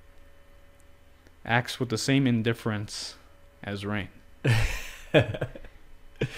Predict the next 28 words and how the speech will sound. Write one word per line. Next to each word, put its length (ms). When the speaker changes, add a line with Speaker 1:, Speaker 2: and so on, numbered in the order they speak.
Speaker 1:
You 180
are 340
not 280
special. 420
You 100
are 60
talented. 480
But 300
you 520
do 180
not 260
in 140
any 460
way 320
or 100
shape 300
or 60
form 380
deserve 680
a 80
handout. 320
Speaker 2:
Yeah. 240
Speaker 1:
You 200
really 240
have 220
to 100
work 220
hard. 440